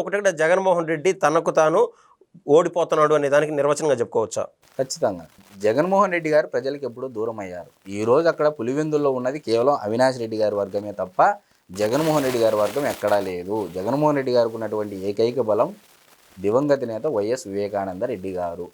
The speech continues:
Speaker 2: ఆయనే పోయారు, ఆయన ఒంటరి వారు అయ్యారు. So జగన్మోహన్ రెడ్డి గారికి పులివెందుల ప్రజల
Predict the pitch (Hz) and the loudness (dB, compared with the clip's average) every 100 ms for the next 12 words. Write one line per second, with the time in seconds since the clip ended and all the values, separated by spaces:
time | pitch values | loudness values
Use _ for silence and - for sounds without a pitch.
0 | - 95 104 107 139 147 101 98 92 90 | -2 0 0 -2 -6 -6 -2 0 0 -4
1 | - 101 107 151 101 101 135 143 117 131 | -2 0 0 0 0 0 2 2 2 0
2 | 117 98 92 95 95 _ _ - 135 104 | 0 -2 -4 -4 -10 _ _ -4 0 2
3 | 123 147 151 139 135 127 123 151 123 120 | 2 2 2 0 2 2 2 -4 -6 -4
4 | 131 131 120 117 | -2 -2 -2 -2